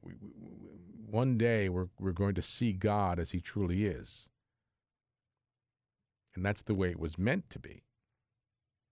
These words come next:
But Jesus, in his prayer the night before he dies, is saying just that. You know, they're, they're here, and I, I, I want them to give complete joy, but they're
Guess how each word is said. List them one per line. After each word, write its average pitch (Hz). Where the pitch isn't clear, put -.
But 82
Jesus, 120
in 107
his 98
prayer 117
the 113
night 110
before 101
he 92
dies, 87
is 110
saying 156
just 113
that. -
You 104
know, 104
they're, 180
they're 143
here, 139
and 127
I, 131
I, 113
I 113
want 151
them 160
to 127
give 120
complete 131
joy, 151
but 127
they're 156